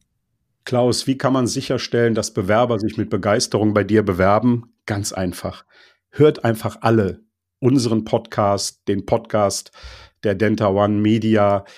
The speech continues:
Ähm, folgt Laura auf LinkedIn, äh, holt euch Tipps von den Leuten, die jeden Tag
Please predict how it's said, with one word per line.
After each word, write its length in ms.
Ähm, 600
folgt 500
Laura 520
auf 260
LinkedIn, 800
äh, 140
holt 420
euch 240
Tipps 280
von 220
den 180
Leuten, 480
die 140
jeden 340
Tag 380